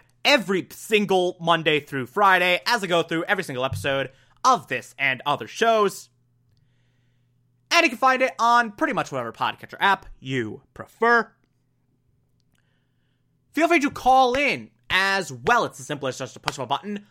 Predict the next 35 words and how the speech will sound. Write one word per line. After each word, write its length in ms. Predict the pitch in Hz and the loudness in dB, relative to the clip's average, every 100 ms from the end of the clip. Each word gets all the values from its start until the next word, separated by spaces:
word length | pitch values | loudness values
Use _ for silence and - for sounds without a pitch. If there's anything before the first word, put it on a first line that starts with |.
| _ - | _ 0
on 160 | 269 | 0
the 100 | 196 | 0
Anchor 180 | 123 - | -8 -4
app. 240 | - 156 - | 0 0 2
I'll 120 | 233 | 0
play 140 | 175 135 | 0 -4
this 100 | 117 | -6
on 80 | |
the 80 | 110 | -12
show 240 | - 170 160 | -2 -2 0
from 240 | 254 233 | 0 0
time 180 | 139 117 | -4 -6
to 60 | |
time, 380 | 113 180 180 175 _ _ - | -2 0 0 -4 _ _ -6
if 140 | 294 254 | -6 -6
you 60 | |
feel 120 | 170 151 | -8 -6
so 120 | 135 | -6
inclined, 480 | 120 160 156 151 - - | -2 0 0 -2 -10 -2
to 380 | 247 175 104 - | 0 0 -4 -16
send 540 | - - 165 135 113 - _ | -12 -2 0 0 -10 -20 _
those 680 | 107 151 151 123 104 - - _ - | -4 0 2 0 -4 -16 -20 _ -2
in. 400 | 208 220 214 202 _ _ _ _ _ _ _ _ _ _ _ _ _ _ _ _ _ _ _ _ _ _ _ _ - | 2 2 0 -8 _ _ _ _ _ _ _ _ _ _ _ _ _ _ _ _ _ _ _ _ _ _ _ _ 0
Follow 200 | 320 320 | 4 4
me 140 | 339 302 | 2 2
on 160 | 240 214 | 0 0
Twitter 420 | - 254 285 269 | -4 -2 0 0
and 320 | 220 226 233 - | 0 0 -2 -2
Instagram, 580 | 240 - 170 135 104 104 | -4 -4 -4 -4 -6 -6
Tom 240 | 135 123 | -4 -2
Tom 240 | 127 123 | 0 -2
four 180 | 135 123 | 0 -2
four 220 | - 123 113 | -2 -4 -2
six 300 | 135 - 180 | -6 -4 2
eight, 340 | 196 190 | 2 0